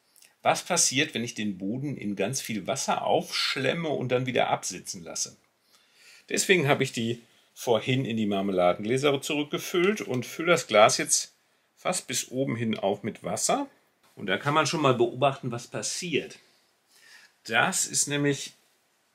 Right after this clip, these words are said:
bei jeder Probe wahrscheinlich anders. Bei dem ersten von der obersten Schicht, dem, der so nach Waldboden roch, sieht man, hier schwimmt ein guter Anteil der Probe.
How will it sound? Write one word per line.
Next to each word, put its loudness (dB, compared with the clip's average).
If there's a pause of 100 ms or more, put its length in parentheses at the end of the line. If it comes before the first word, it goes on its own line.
(380)
bei 0
jeder 0
Probe -6
wahrscheinlich -4
anders. -4 (680)
Bei -2
dem 0
ersten 4 (200)
von -6
der -2
obersten 6
Schicht, 0
dem, -2 (1040)
der -6
so -4
nach -12 (160)
Waldboden 0
roch, 2
sieht -6
man, 2 (140)
hier 4
schwimmt 2
ein -2
guter -2
Anteil 2
der 8
Probe. 2